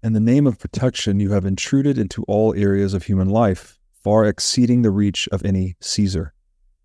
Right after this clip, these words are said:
You claim ultimate control of our property and our decisions, of our travels and even our identities. You claim ownership of humanity far beyond the dreams of any emperor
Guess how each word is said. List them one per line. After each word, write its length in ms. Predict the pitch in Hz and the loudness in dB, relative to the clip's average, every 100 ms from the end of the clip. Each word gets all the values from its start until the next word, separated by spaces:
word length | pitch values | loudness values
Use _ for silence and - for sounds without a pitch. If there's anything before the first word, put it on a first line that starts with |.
| _ _ _ _ _ _ _ - | _ _ _ _ _ _ _ -8
You 100 | 113 | -8
claim 380 | - 143 143 127 | 0 4 4 4
ultimate 320 | 120 113 101 | 4 2 0
control 580 | - 95 - 147 135 117 | -2 -4 0 2 2 0
of 80 | 101 | 0
our 220 | 95 92 _ - | 0 -2 _ -4
property 500 | 120 113 110 107 - | -2 0 0 0 0
and 200 | 98 92 | -2 -2
our 100 | 87 | -4
decisions, 840 | 92 - 117 95 90 104 - - _ _ _ - | -4 -2 -2 0 -4 -6 -12 -16 _ _ _ -6
of 120 | 101 | 0
our 100 | 95 | 0
travels 580 | - 120 117 110 107 104 | 0 0 2 2 2 2
and 140 | 98 | 0
even 220 | 98 95 | 0 0
our 180 | 85 92 | 0 0
identities. 840 | 92 95 120 - - 92 - - - _ _ _ _ _ _ _ - | -2 -2 -2 -4 -10 -8 -8 -12 -18 _ _ _ _ _ _ _ -14
You 80 | 131 | -10
claim 320 | - 113 110 | 0 2 4
ownership 460 | 135 156 - 104 98 | 4 2 2 0 -2
of 100 | - | -2
humanity 560 | 98 104 117 95 90 | 0 2 2 0 -2
far 300 | 82 - 113 | -4 0 2
beyond 460 | 107 101 98 95 92 | 2 0 2 0 -2
the 120 | 90 | -4
dreams 540 | 87 101 104 95 87 | -4 0 2 2 0
of 100 | 90 110 | -2 0
any 200 | 123 113 | 2 2
emperor 500 | 95 95 92 95 | 0 0 0 -4